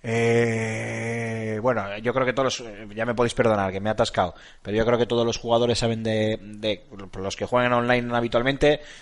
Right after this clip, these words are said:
sabrán de qué modo estoy, hable-, de, estoy hablando, que es el típico en el que o tienes que asaltar o tienes que defender varias, eh, posiciones. Y es muy típico, están en, en todos los Call of Duty, están en los, eh, Battlefield y en cualquier juego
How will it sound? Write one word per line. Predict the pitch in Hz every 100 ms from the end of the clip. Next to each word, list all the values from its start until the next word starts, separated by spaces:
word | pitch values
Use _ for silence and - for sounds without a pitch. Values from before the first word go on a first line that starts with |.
| -
sabrán | - 113 120 120
de | 117
qué | 120
modo | 120 120 120 117 120 117
estoy, | - 120 117
hable-, | 120 113
de, | 120 117 113
estoy | 110 123
hablando, | 117 131 143
que | 127
es | 107
el | 101
típico | 120 120 127
en |
el | 107
que | 107 107 107 104
o | 92 107
tienes | 123 123 120
que | 127
asaltar | 113 113 113 147 170 180 - -
o | - 110
tienes | 117 -
que | 113
defender | 113 110 120 113
varias, | 113 113 110 - 120
eh, | 113 110 110 110 -
posiciones. | - 110 - 147 175 202 - - - - - - - - - _ _ _ -
Y | 123 107 104
es | 104
muy | 107 98
típico, | 104 101 98
están | - 98 98
en, | 98
en | 95
todos | 92
los | 101
Call | - 101
of |
Duty, | 127 147 160
están | 139 104 101
en | 98
los, | 95 92
eh, | 98 95
Battlefield | 120 131 - - 151 113
y |
en | 98
cualquier | 95 107 101
juego | 101 98 92